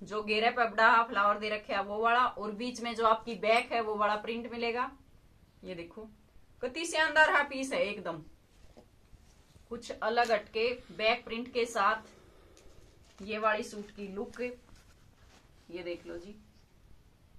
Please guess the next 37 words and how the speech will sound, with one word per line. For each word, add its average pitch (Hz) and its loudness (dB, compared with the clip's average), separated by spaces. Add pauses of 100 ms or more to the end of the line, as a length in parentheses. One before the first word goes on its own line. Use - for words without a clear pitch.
(800)
इसमें 262 -4
कलर 294 2
मिल 262 -2
जाएंगे 240 -2
जी 226 -4
आपने 220 0
दो, 190 -6 (640)
ठीक 285 -12
है, - -6
पीस 269 -8
भी 302 -6
दो 277 2
ही 302 2
है, 302 2 (400)
कलर 269 2
भी 254 -4
दो 254 6
ही 214 0
है। 190 -12 (1080)
और 233 -6
इसका 254 4
प्राइस 254 6
रहेगा 254 4 (380)
पन्द्रह 247 6
सौ 247 0
पचास, 240 4
इसका 262 -2
भी 269 -4
शिपिंग 220 -10
रहेगी 226 -4 (120)
फ्री। 214 -6 (1300)
एक 269 2
आएगा 233 4
आपका 240 2
सी 262 -6
ग्रीन 208 -2
कलर, 165 -6